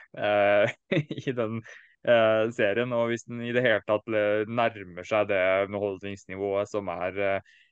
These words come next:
i, i originalserien, eh, så tror jeg det kommer til å være kjempegøy, uten at jeg har satt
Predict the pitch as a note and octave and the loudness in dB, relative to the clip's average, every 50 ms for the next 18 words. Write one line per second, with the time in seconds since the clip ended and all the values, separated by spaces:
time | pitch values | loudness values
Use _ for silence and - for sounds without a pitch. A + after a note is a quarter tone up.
0 | _ _ - A#2 A2 G#2+ G#2 G#2+ G#2 G#2 G#2 G#2 G2+ G2+ - - A2 G#2+ G#2+ G#2+ | _ _ -12 -10 -6 -4 -4 -2 -2 -2 -2 -2 -4 -4 -2 -2 -2 -2 -2 -2
1 | G#2 G2+ F#2 F#2 - G#2+ G2+ G2 G#2+ A2 A2 A2 A2 A2 A2 A2 A2 A2 A2 A2 | -2 -4 -4 -4 -4 -4 -4 -2 -2 -4 -4 -6 -6 -6 -4 -4 -4 -6 -6 -8
2 | - - A2+ A2 A2 G#2+ G#2+ G#2+ G#2+ G#2 - _ _ - G#2 G2+ G2 F#2+ G2 G2 | -8 -6 -4 -2 -2 -2 -2 -4 -4 -6 -10 _ _ -6 -4 -2 -2 0 -2 -4
3 | G2 - G#2+ F#2+ F2+ E2+ - - F#2+ F#2 F#2 F#2 F#2 F#2 F#2 F#2 F#2 F#2+ F#2+ F#2 | -4 -6 -8 -10 -10 -14 -12 -8 -6 -4 -4 -4 -6 -6 -6 -6 -6 -6 -6 -6
4 | F#2 - - - - - - A#2+ F#2+ F2+ - - - _ _ _ _ - - - | -8 -8 -10 -14 -18 -10 -10 -8 -8 -8 -14 -18 -20 _ _ _ _ -10 -8 -8
5 | - - - - - G#2 G2+ G#2+ G#2 G#2+ G#2+ G#2 - - A#2 G#2 - - G2+ F#2 | -8 -8 -8 -10 -12 -10 -4 -4 -4 -4 -4 -8 -10 -10 -12 -12 -10 -10 -12 -10
6 | F2+ - G2+ G2+ G2 - G2 - | -6 -4 -6 -4 -4 -6 -10 -12